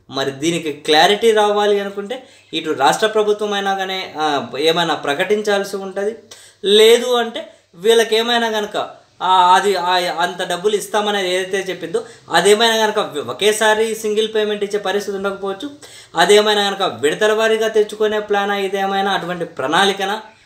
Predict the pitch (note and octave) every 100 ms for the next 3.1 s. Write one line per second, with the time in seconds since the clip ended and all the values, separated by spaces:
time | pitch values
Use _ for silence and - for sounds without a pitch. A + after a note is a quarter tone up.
0 | _ - F3 F#3 A#2+ - - _ A#2+ C3+
1 | E3 G#3 G#3+ G#3+ - - D3+ G3 G#3 G#3+
2 | G#3 G#3+ G3+ G3 G#3 G3 - F3+ G3 G#3